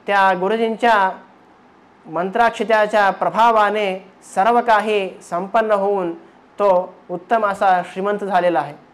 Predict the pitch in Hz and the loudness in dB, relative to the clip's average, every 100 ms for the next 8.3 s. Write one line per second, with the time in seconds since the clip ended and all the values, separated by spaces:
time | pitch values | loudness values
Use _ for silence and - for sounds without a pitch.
0 | _ _ _ _ _ _ _ _ _ _ | _ _ _ _ _ _ _ _ _ _
1 | _ _ _ - 151 196 185 185 185 165 | _ _ _ -18 -8 -2 0 2 2 2
2 | - - _ 156 170 185 196 196 202 185 | -2 -12 _ -4 -2 -2 -2 0 0 0
3 | 175 170 180 202 202 196 196 196 175 202 | -2 -4 -2 -2 -4 -8 -6 -4 -4 0
4 | 208 196 202 208 - - _ _ _ _ | 0 2 -2 -6 -12 -20 _ _ _ _
5 | _ _ _ - 180 208 202 196 196 - | _ _ _ -6 -2 0 0 -2 -10 -20
6 | - - 185 226 226 220 214 220 202 190 | -16 0 2 4 4 4 2 0 0 0
7 | 196 202 220 214 208 220 208 196 214 202 | 0 0 0 -2 -2 0 0 0 -2 0
8 | 196 180 | 2 2